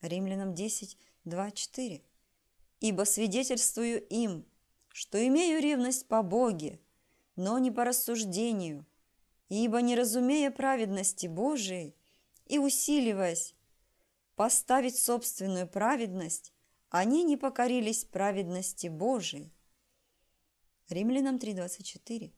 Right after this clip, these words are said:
«Получая оправдание даром, по благодати Его, искуплением во Христе Иисусе». Феодор Освященный, шестнадцатое мая, память.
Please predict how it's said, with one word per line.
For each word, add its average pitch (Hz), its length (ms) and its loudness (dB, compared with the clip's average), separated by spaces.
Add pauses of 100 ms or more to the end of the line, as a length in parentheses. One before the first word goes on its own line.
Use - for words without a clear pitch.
(400)
«Получая 262 440 2
оправдание 277 760 4
даром, 214 560 0 (340)
по 180 100 0
благодати 170 720 0
Его, 202 500 -2 (380)
искуплением 240 1000 -2
во 165 220 -6
Христе 220 680 -6 (120)
Иисусе». 190 800 -6 (1080)
Феодор 170 560 -2
Освященный, 196 720 -4
шестнадцатое 180 720 -6
мая, 160 400 -10
память. 135 420 -14